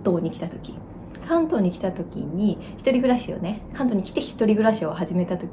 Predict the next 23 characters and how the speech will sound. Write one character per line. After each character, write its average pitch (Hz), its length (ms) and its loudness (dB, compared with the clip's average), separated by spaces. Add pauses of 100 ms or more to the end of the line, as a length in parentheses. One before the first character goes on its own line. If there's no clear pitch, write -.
(140)
に、 160 280 -2 (360)
あ - 80 -4
の、 190 220 -2
す - 160 -6
ご 466 140 2
い 233 100 4
狭 294 280 4
い 311 100 2
部 208 80 4
屋 165 100 2
で 143 120 -2
一 - 100 -8
人 185 140 0
で 165 100 0
住 185 180 2
ん - 20 4
で 143 60 -4
た - 120 -12
ん - 40 -14
で - 60 -14
す - 120 -16
よ。 - 80 -16 (460)
で、 339 240 0